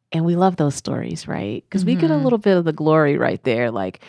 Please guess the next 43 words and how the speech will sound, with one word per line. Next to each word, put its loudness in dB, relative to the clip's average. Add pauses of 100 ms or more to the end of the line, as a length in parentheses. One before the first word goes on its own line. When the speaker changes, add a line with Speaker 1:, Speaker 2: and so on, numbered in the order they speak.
(160)
Speaker 1:
"Here's 2
these -2
terrible 0
things -4
that -2
happened -4
to -6
me, 0
but -6
look -8
at -12
this -12
person -12
I -6
am -6
today -2
that 0
has -4
survived -2
those -4
things." -8 (440)
And -2
it's -4
different -2
to -4
say, 0
like, -4 (240)
"Man, -2
life's -4
been -4
real -2
hard -2
in -10
some -12
places." -6 (880)
And 2
it 2
still 0
is. 0 (180)
And 0
I 0
don't 0
know 4